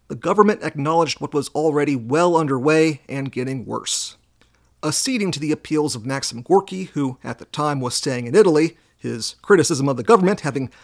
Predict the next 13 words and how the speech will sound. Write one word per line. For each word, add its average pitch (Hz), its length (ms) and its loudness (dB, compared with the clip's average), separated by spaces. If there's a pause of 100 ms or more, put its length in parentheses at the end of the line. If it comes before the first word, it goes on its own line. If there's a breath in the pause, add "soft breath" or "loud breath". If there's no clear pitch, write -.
(160 soft breath)
finally 226 440 4
convinced 156 480 -2
his 139 120 -6
patron 175 480 -6
to 135 80 -2
nudge 135 280 -2
him 135 100 0
off 135 200 0
into 131 220 -8
an 123 80 -6
unofficial 147 480 -2
exile, 156 520 4 (580 soft breath)
Lenin 277 300 2